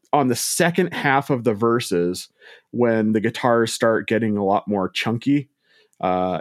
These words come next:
in the normal song, that's when Howard Jones, the singer at the time for Resident E-,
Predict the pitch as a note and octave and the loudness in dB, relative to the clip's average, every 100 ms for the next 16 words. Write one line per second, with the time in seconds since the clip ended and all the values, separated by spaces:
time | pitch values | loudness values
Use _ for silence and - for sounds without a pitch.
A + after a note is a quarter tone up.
0 | - B2+ B2+ A#2+ B2+ D#3 F#3 D3 A2 A2+ | -2 0 2 2 2 2 2 2 2 0
1 | - _ _ _ _ _ - - F#2+ F#2 | -10 _ _ _ _ _ -6 0 0 0
2 | G2 A2+ G2 A2+ - G#2+ - A#2 G2+ G2 | 0 0 0 -2 -2 -4 0 0 2 0
3 | A2+ A#2 F#2 A#2+ - G2+ F#2+ F2+ F#2 - | 0 0 0 -4 -6 -4 0 0 -2 -8
4 | - - A#2 G2+ G2+ - G2 - - B2 | -10 -4 0 0 -2 -4 -6 -6 -4 -2
5 | A2 G2 E2+ E2+ F2+ F2+ F#2 F2 F2 F#2 | -2 -2 -2 0 0 -2 -4 -4 -4 -8
6 | F2+ | -12